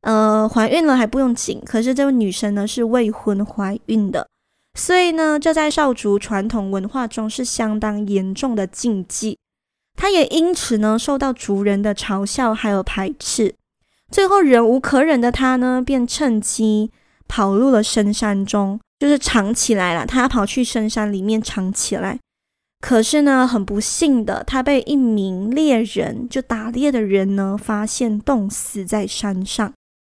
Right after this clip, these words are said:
后来在她死后呢，她的身体呢，变成了一只猫头鹰。每当族人的家里，就是这个少族的家里，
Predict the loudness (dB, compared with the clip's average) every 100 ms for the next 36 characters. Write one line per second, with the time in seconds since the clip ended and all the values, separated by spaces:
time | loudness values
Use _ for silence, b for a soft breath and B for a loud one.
0 | _ _ 2 4 6 6 6 4 2 2
1 | 2 0 -2 -6 -2 -2 0 2 2 2
2 | 2 0 2 0 0 0 0 0 -2 0
3 | -2 0 0 0 -4 -4 -4 -4 -2 0
4 | 0 0 -2 -2 -6 -6 -4 -4 -6 _
5 | _ _ _ 4 4 4 2 2 4 6
6 | 4 2 2 4 4 2 -2 -6 -4 -2
7 | 0 0 0 2 2 2 2 0 -2 -2
8 | 0 0 -2 -4 -8